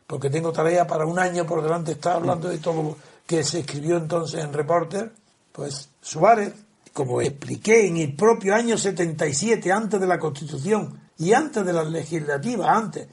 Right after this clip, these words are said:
pero ya en el resultado de las primeras elecciones, que gana Suárez, en las primeras, Suárez, dije ahí, y repito, que cuando se terminara todas las concesiones y derechos que tenía que conceder Suárez, legalizar los partidos,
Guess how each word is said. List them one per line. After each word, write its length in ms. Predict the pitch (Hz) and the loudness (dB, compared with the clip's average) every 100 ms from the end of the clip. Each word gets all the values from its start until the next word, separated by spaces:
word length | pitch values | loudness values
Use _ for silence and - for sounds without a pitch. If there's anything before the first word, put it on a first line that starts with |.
| _ _ | _ _
pero 160 | 135 123 | -6 2
ya 240 | 160 185 | 2 2
en 140 | 147 135 | -2 -4
el 80 | |
resultado 500 | 135 123 127 127 190 | -4 -6 -6 0 0
de 60 | 190 | 0
las 100 | 143 | -2
primeras 400 | 135 135 147 170 | -4 -6 -2 0
elecciones, 540 | 170 165 185 180 226 - - _ _ | 0 -2 -4 -4 -4 -10 -20 _ _
que 140 | 127 | -8
gana 240 | 123 135 139 | -2 -2 -2
Suárez, 460 | 139 175 185 247 - _ _ | 2 6 6 4 -10 _ _
en 80 | 120 | -12
las 100 | 135 | -12
primeras, 460 | 139 160 170 196 294 _ _ | -8 -6 -4 -4 -8 _ _
Suárez, 520 | - 143 190 220 240 - _ _ | -6 2 2 2 -4 -16 _ _
dije 340 | 147 226 233 202 | -4 -2 0 2
ahí, 320 | 185 139 - - _ | 2 0 -8 -20 _
y 120 | 156 | -6
repito, 600 | 127 147 151 226 151 127 - _ | -2 -2 0 -2 -4 -12 -14 _
que 160 | 165 160 | -6 -2
cuando 240 | 170 165 | -2 -2
se 140 | 131 160 | -4 -2
terminara 760 | 165 160 180 226 247 240 240 _ _ _ | 0 0 2 4 6 4 0 _ _ _
todas 340 | 196 214 220 | 4 6 4
las 200 | 214 180 | 2 0
concesiones 840 | - 180 156 - 139 196 196 156 - | -2 -4 -2 -4 -2 -2 -2 -6 -10
y 120 | - 151 | -6 -4
derechos 460 | 156 196 - 170 | 0 -2 -2 -8
que 140 | - 139 | -6 -6
tenía 260 | 151 175 | -2 -2
que 140 | 170 160 | -2 -2
conceder 480 | 156 139 151 165 | -2 -2 -2 -2
Suárez, 400 | 135 160 160 135 - - _ - | -2 -2 -2 -4 -12 -20 _ -8
legalizar 640 | 165 143 135 131 - 139 | -2 0 0 -2 -2 -2
los 200 | 135 139 | -2 -4
partidos, 680 | - 135 190 240 202 220 | -4 -6 -2 0 0 -2